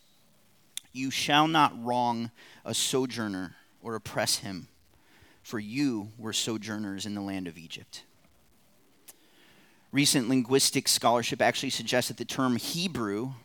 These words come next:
might have been a general term used for refugees throughout the Middle East at that time. And the New Testament reminds us that all Christians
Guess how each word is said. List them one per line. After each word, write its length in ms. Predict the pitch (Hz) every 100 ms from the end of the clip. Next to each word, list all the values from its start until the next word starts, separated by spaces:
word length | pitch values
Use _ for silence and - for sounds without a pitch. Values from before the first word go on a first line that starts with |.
| _ _ _ -
might 280 | 120 127 -
have 160 | 139
been 120 | 131
a 80 | 123
general 420 | 110 135 143 135
term 320 | 117 - 120 117
used 240 | 120 120
for 140 | -
refugees 720 | 104 113 123 120 95 90 87 -
throughout 340 | 110 104 110
the 80 | 104
Middle 300 | 107 101 95
East 260 | 104 -
at 80 | 87
that 200 | 87 -
time. 360 | - 101 101 123 _ _ _ _ _ _ _ _ _ _ _ _ -
And 80 | 117
the 60 |
New 180 | 117 139
Testament 600 | 151 127 - 95 101 104 -
reminds 400 | 107 113 113 113
us 140 | 110
that 160 | 107 -
all 200 | 123 127
Christians 760 | - - - - 92 58 -